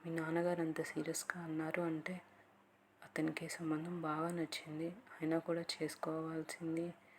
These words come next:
నేను కదా. నేను నిన్ను ఇష్టపడ్డాక ఇంకొకరిని చేసుకుంటానని ఎలా అనుకున్నావు? నా వల్ల నీకు ప్రాబ్లమ్స్ వస్తాయి దీపక్,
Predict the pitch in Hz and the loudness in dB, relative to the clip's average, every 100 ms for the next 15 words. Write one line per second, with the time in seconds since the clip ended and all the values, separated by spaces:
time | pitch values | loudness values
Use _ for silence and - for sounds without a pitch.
0 | - - - - 151 165 175 160 156 170 | -20 -20 -18 -6 0 0 0 0 0 0
1 | 180 165 165 170 170 165 156 - 170 160 | 0 0 0 2 2 2 2 2 0 2
2 | 160 160 170 165 156 156 165 160 - 147 | 2 2 2 0 -2 -2 -2 -2 -2 -2
3 | - 165 175 165 165 170 160 160 175 170 | 0 -2 0 2 2 2 0 0 2 2
4 | 160 156 156 165 - - - - - - | 0 -2 -4 -6 -10 -20 -20 -20 -20 -20
5 | - - - - - 180 170 165 170 175 | -20 -20 -20 -20 0 4 6 8 6 4
6 | 175 - - 151 151 170 165 165 - - | 0 -2 -2 -2 0 -2 -2 -8 -8 -6
7 | 165 156 151 151 151 - | -2 0 0 -2 -6 -8